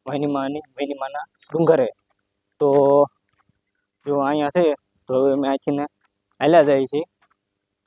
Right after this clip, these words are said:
તો ચાલો, ત્યાં જઈને આપણે મળીએ. વીડિયોમાં એન્ડ સુધી બન્યા રહેજો. તો હવે અમારા વિવેકભાઈ પણ અહીંયા હાલ્યા આવે છે.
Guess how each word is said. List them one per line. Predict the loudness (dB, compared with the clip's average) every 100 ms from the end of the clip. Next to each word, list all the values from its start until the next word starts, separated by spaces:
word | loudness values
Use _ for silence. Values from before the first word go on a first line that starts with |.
| _ _ _ _
તો | -6 0 0 4
ચાલો, | 4 4 2 -2 _ _ _ _ _ _ _
ત્યાં | -8 -6
જઈને | -2 -2
આપણે | -4 -4 -2
મળીએ. | 0 2 0 _ -20 _ _
વીડિયોમાં | -6 -2 -2 -2
એન્ડ | -4
સુધી | -6 -8
બન્યા | -6 -4 0
રહેજો. | 0 0 -4 -6 _ _ -20 _ _
તો | -4 0
હવે | 0
અમારા | 0 0 0 -4 _ _ _ _ _ _
વિવેકભાઈ | 2 2 2 -2
પણ | 0 0
અહીંયા | 2 0 0 -6 _ _ 0
હાલ્યા | 4 4
આવે | 4 0
છે. | -2